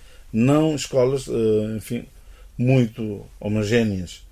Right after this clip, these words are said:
Tem que ser escolas diferentes. O ensino bilíngue vai ser diferenciado. Eh, pode ser, por exemplo, uma escola de Bissau, que, enfim, é capital, tem determinadas condições que as escolas do interior não terão.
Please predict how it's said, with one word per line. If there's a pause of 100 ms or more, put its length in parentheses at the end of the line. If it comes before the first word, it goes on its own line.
(240)
Tem
que
ser
escolas
diferentes.
O
ensino
bilíngue (520)
vai
ser
diferenciado. (720)
Eh, (240)
pode
ser,
por
exemplo, (380)
uma
escola
de
Bissau, (760)
que, (140)
enfim, (180)
é
capital, (600)
tem
determinadas
condições
que
as
escolas
do
interior
não
terão.